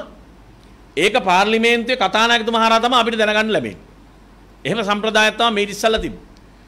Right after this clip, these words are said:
දැන් අද මොකක්ද තියෙන සම්ප්‍රදාය? දැන් අද මේ වෙනකොට කතානායකතුමා ඒ ගැන තව ප්‍රකාශයක් කළත් නැහැ.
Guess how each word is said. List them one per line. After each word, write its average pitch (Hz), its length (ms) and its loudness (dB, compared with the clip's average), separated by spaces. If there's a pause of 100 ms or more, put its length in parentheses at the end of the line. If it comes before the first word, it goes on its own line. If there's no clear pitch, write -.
(120)
දැන් 202 140 4
අද 202 120 4
මොකක්ද 247 260 2
තියෙන 247 160 0
සම්ප්‍රදාය? 240 480 0 (460)
දැන් 190 160 0
අද 202 160 4 (300)
මේ 170 160 0
වෙනකොට 226 260 2
කතානායකතුමා 214 680 2
ඒ 214 60 2
ගැන 202 180 -2
තව 185 160 2
ප්‍රකාශයක් 180 480 0
කළත් 180 340 -2
නැහැ. 254 220 -2